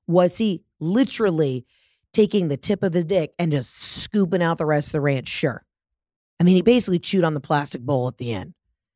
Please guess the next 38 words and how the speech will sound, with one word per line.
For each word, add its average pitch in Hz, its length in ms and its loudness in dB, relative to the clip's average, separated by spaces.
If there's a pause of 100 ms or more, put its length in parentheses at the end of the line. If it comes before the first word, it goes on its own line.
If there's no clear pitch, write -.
(280)
It 170 80 2
was 175 120 2
the - 80 -8
best 185 240 0
ranch 180 240 -2
he'd 170 100 0
ever 143 180 0
had, 143 280 0 (240)
but 165 100 -4
they 151 120 0
charged - 420 -10
us - 80 -8
six - 320 -12
dollars, - 560 -18
and - 100 -8
I'll - 180 -14 (180)
never - 140 -20
forget - 420 -20
it. - 80 -20 (1300)
So, 233 120 0
you 214 80 2
know, 190 80 0
you 208 200 2
can 254 140 -2
say 190 220 0
whatever 160 360 2
you 160 200 2
want 143 240 -2
about 127 260 -2
the - 60 -10
South. - 340 -6 (260)
You 220 200 4
can 196 180 -2
say, 135 480 -4 (300)
you 156 160 0
know, 120 320 -4 (200)
"We're 160 240 2
uneducated. 147 1040 0